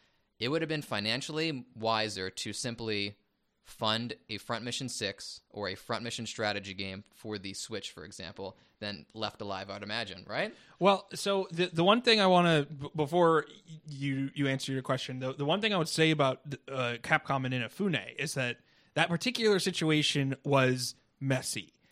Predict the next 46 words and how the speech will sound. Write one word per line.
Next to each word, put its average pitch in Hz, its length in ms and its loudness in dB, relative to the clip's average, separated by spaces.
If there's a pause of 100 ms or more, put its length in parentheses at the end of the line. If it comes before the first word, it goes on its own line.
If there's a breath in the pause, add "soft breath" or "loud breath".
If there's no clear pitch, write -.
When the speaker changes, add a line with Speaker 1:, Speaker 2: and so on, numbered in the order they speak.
Speaker 1:
Yes, 127 240 4
Speaker 2:
And 143 140 6
Speaker 1:
it - 40 -2
certainly 175 340 2
was 123 120 -2
more 113 140 0
public. - 540 -4
Speaker 2:
And, 147 280 0
well, 220 320 10
and 196 280 6
not 233 160 6
only 220 240 8
that, 185 340 4
but 160 160 8 (100)
there 160 140 6
was 165 160 8
definitely 202 400 4
a, 165 80 6 (220)
a, 131 400 6
a 143 80 6
pretty, 160 640 2 (280)
I 175 200 10
would 175 140 4
call 135 600 8
a, 139 160 4 (100)
a 135 140 2
grudge 127 760 0
Speaker 1:
Mm-hmm. - 60 -6
Speaker 2:
against, 131 560 -2
uh, 127 220 -2
at 160 100 8
least 208 300 8
Mega 156 260 6
Man 113 320 -4
when 127 100 -6
it - 120 -12
comes 131 300 0
to 120 60 -6
Inafune 127 400 -2
and 120 300 0
how 151 320 10
he 147 220 0
did 143 160 2
his 143 120 2
particular, 131 600 -2
uh, 123 160 -4